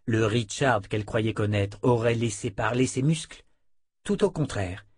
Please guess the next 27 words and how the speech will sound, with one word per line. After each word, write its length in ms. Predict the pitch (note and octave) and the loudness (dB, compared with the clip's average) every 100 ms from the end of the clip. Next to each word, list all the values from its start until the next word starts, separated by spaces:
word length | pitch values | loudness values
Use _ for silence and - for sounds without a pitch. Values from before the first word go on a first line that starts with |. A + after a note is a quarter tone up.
| _ _ _ _ _ | _ _ _ _ _
il 160 | D#3 D3 | 0 2
avait 180 | C#3 C#3 | 4 4
chaleureusement 640 | - F3+ E3+ E3 D#3 D#3+ | 4 4 6 6 4 4
remercié 420 | C#3 D3 D3 - C#3+ | 4 4 2 2 0
le 100 | B2+ | 0
fonctionnaire 640 | - A2+ - A#2 A2+ A2 | -2 -6 -4 -2 0 0
abruti. 560 | A2 F#2+ G2 - D#2 - _ _ _ _ _ _ _ _ _ | -2 -2 -6 -8 -16 -18 _ _ _ _ _ _ _ _ _
À 140 | G2+ G2+ | 0 0
croire 360 | G2+ G#2 A#2+ | 2 4 4
que 120 | A#2+ A#2+ | 4 -4
les 100 | A#2+ | -2
valeurs 340 | A#2+ B2+ B2+ | 0 0 0
qu'il 140 | - | -2
défendait 400 | A#2 A#2 B2 A2+ | -4 -4 -2 -2
naguère 460 | A#2 A#2+ A#2+ C3 G#2 | 0 0 0 -2 -2
avec 240 | G#2 A#2 | -6 -6
une 140 | B2+ G#2 | -6 -2
parfaite 400 | C#3 - C3 - | -2 -2 -4 -4
naïveté 540 | A2+ A2 G2+ - D3+ - - | -4 -4 -8 -4 -4 -4 -8
et 160 | G#2+ F#2+ | -4 -2
un 100 | F#2 | -2
égoïsme 600 | G#2+ A#2 A#2+ G#2 - G2 | -2 0 -2 -2 -6 -8
consommé 520 | G#2 G2 G2+ G#2+ D#3 - _ _ - | -6 -6 -4 -2 -2 -6 _ _ -2
n'importaient 540 | D3+ D3 D#3+ - B2+ | 2 4 2 2 -2
plus 280 | G#2 G2+ F#2+ | -2 -4 -4
pour 220 | F2+ G#2+ | -4 -8
lui. 240 | E2 E2+ | -8 -10